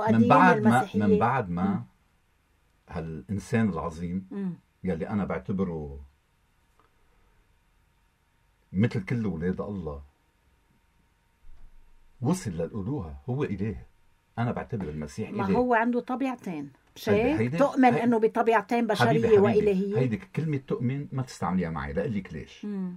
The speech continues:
Speaker 1: لأن تؤمن جوابها يا إيه يا لا.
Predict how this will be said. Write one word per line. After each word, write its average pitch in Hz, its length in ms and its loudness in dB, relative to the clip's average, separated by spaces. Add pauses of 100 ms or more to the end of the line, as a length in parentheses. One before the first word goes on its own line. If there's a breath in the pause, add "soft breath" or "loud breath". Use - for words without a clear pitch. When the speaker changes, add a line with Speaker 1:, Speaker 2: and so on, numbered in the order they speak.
(260)
Speaker 1:
لأن - 260 0
تؤمن 131 440 2
جوابها 117 440 2
يا 123 180 2
إيه 151 240 2
يا 107 100 4
لا. 87 220 -2